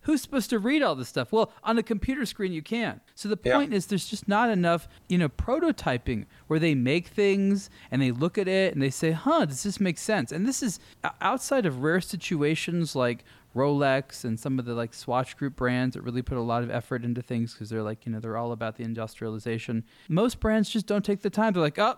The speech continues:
Speaker 1: uh, we're gonna do it in cad. We're gonna get one prototype. This will look okay. Oh, the case doesn't work. It's not comfortable. Well, it's too expensive and takes too much time to fix that. So whatever, move on." I've worn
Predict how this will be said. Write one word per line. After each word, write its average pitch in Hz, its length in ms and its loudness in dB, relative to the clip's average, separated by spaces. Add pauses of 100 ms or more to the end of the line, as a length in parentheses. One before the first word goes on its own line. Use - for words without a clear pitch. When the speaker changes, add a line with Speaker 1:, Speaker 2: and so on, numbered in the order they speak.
(120)
Speaker 1:
uh, 160 260 2
we're 151 60 -4
gonna 165 160 2
do 180 140 2
it 196 60 -2
in 175 60 -6
cad. 190 400 2
We're 185 80 -4
gonna 160 100 2
get 160 100 0
one 170 180 2
prototype. 196 540 2
This 165 140 -4
will 185 80 -2
look 185 140 0
okay. 180 340 2
Oh, 190 180 4
the 143 100 -2
case 180 260 0
doesn't 170 380 0
work. 180 220 2
It's 160 120 -4
not 170 180 0
comfortable. 185 460 0
Well, 147 100 4
it's - 120 -4
too 185 100 2
expensive 160 440 -2
and 139 80 0
takes 160 180 0
too 151 100 -4
much 139 160 -2
time 143 140 2
to 135 60 2
fix 147 220 -2
that. 127 220 0
So 120 140 0
whatever, 143 360 2
move 147 200 -2
on." 107 200 -2 (260)
I've 175 280 2
worn 175 560 4